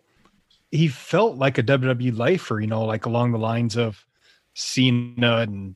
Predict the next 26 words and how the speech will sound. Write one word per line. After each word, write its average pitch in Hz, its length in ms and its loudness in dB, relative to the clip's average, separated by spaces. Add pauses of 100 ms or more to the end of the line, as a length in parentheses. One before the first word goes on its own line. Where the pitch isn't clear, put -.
Taker, 117 600 -2 (380)
uh, 95 240 -8 (140)
and 123 120 0
The 110 80 -2
Rock, 113 440 2
you 117 80 -2
know, 113 120 -2
these 117 180 -2
kind 117 180 0
of 104 60 -4
guys 110 340 -2
that 104 300 -4 (400)
y-, 147 140 -8 (200)
you 131 140 -4
would 131 140 0
have 113 100 -4
never 127 200 0
really 127 240 2
s-, - 160 -8 (500)
imagined 117 580 2
going 117 220 2
anywhere 110 420 2
else, 135 280 0
that 107 140 -2
they'd 110 200 0
get 117 160 2